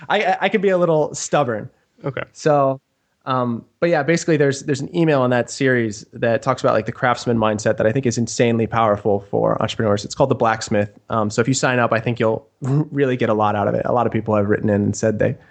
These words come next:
Speaker 1: they've got it. We've actually got a community, and I'd love the Side Hustle Nation community to kinda get in on it. And it's,
Speaker 2: Awesome. Yeah,
Speaker 1: it's,
Speaker 2: we'll,
Speaker 1: it's
Speaker 2: uh,
Speaker 1: pretty
Speaker 2: we'll,
Speaker 1: powerful.
Speaker 2: we'll link you up to that in the, uh, in the show notes for sure.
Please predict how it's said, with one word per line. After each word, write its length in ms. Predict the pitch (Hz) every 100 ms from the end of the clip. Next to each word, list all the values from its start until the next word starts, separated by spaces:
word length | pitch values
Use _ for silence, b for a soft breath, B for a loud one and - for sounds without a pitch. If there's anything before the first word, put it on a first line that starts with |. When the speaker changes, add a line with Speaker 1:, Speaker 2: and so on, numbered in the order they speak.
| b
Speaker 1:
they've 120 | 123 120
got 180 | 113
it. 60 | 113
We've 140 | 143
actually 240 | 165 180 170
got 100 | 156
a 40 |
community, 420 | 151 143 147 131
and 80 | 120
I'd 200 | 120 120
love 320 | 120 120 120
the 240 | 123 110 107
Side 200 | 135 117
Hustle 220 | 117 113
Nation 300 | 110 110 117
community 440 | - 110 107 107
to 80 | 104
kinda 340 | - 117 104 B B B -
get 100 | 120
in 160 | 117
on 160 | 113 107
it. 140 | 107 -
And 260 | 117 113 117 b b -
it's, 80 |
Speaker 2:
Awesome. 300 | 143 143 135 175
Yeah, 140 | 135
Speaker 1:
it's, 40 |
Speaker 2:
we'll, 240 | 131 151 147
Speaker 1:
it's 80 | 131
Speaker 2:
uh, 80 |
Speaker 1:
pretty 140 | 127 143
Speaker 2:
we'll, 100 | 135
Speaker 1:
powerful. 260 | 127 120 - b b
Speaker 2:
we'll 160 | 139 135
link 240 | 131 127
you 100 | 131
up 100 | 123
to 100 | -
that 260 | 120 120 123
in 200 | 131 139
the, 180 | 113 110
uh, 100 | 110
in 120 | 117
the 60 | 113
show 160 | 123
notes 220 | 120 110
for 80 | -
sure. 240 | 107 123